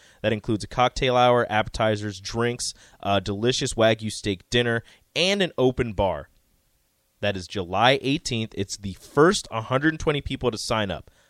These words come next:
Hundred ninety-nine dollars per person, July eighteenth, an evening with the Huskers. Head to the ticket F M dot com, click the banner,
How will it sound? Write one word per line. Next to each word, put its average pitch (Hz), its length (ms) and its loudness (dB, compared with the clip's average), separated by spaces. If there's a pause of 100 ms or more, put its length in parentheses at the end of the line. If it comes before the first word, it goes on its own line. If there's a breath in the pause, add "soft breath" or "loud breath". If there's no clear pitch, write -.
Hundred 120 300 0
ninety-nine 123 380 0
dollars 113 240 2
per 117 140 -8
person, 90 400 -6
July 92 260 -4
eighteenth, 90 480 -6
an 78 180 -16
evening 92 340 -8
with 101 120 -6
the 90 120 -8
Huskers. 82 440 -8 (260 soft breath)
Head 107 200 -6
to 107 40 -4
the 90 60 -8
ticket 117 280 -4
F 113 180 0
M 113 100 -2
dot 107 200 0
com, 160 360 2 (400 soft breath)
click - 220 -2
the 117 60 -12
banner, 214 400 4